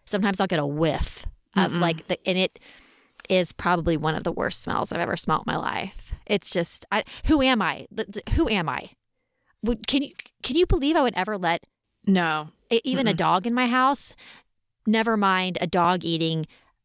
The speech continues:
Speaker 1: bull's penis. And bull's penises are very long, just for the record. It's over a foot.
Speaker 2: Oh my gosh.
Speaker 1: Mm-hmm.
Speaker 2: I
Speaker 1: So
Speaker 2: can't e-, I can't even.
Speaker 1: It's so gross,
Speaker 2: I, I,
Speaker 1: Kristen.
Speaker 2: I
Speaker 1: It's
Speaker 2: can't
Speaker 1: just
Speaker 2: process this.
Speaker 1: I, I, I know.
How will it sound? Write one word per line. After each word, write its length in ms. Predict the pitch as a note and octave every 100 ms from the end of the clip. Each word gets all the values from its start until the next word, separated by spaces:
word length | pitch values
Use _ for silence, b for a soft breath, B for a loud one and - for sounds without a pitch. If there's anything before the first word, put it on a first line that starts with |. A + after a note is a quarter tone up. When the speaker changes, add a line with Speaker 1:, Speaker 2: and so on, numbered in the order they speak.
| -
Speaker 1:
bull's 320 | F#3 F3 E3
penis. 400 | - D#3+ C#3+ C3 -
And 140 | F3+
bull's 260 | B3 G4+ -
penises 460 | - A3 - G3 -
are 100 | E3+
very 300 | E3 D4 B3
long, 480 | F3+ D3+ - - - _ _
just 220 | - G#3 -
for 80 |
the 80 | F3
record. 400 | D3+ D#3+ A3 A#3+
It's 160 | A3+ C4+
over 240 | C#4 B3+
a 40 | F3
foot. 460 | - D3 - - _ _ _ - -
Speaker 2:
Oh 280 | A#3+ D4 D#4
my 200 | C#4+ C4+
gosh. 1200 | A#3 B3+ C4+ C#4 C4 A#3 F#3 E3 - - - -
Speaker 1:
Mm-hmm. 280 | G3+ F#3+ A#3 C#4+ - - - - -
Speaker 2:
I 60 |
Speaker 1:
So 280 | A3+ A#3+ G#3
Speaker 2:
can't 160 | B3 -
e-, 220 | A3 A3+ -
I 100 | G#3
can't 320 | - A3+ G3+
even. 560 | F#3 D#3+ D#3 - B1+ F3+
Speaker 1:
It's 160 | A#3 -
so 160 | G3
gross, 220 | D#3 -
Speaker 2:
I, 40 | F3+
I, 40 |
Speaker 1:
Kristen. 480 | D3+ - - G#3 G#3+ -
Speaker 2:
I 60 | G3
Speaker 1:
It's 160 | -
Speaker 2:
can't 200 | C4+ A#3+
Speaker 1:
just 180 | - -
Speaker 2:
process 600 | A#3 C#4+ - - - -
this. 460 | D3 G#2 - - -
Speaker 1:
I, 300 | - F3+ F3
I, 120 | E3+
I 20 |
know. 300 | D#3+ C#3 D#3+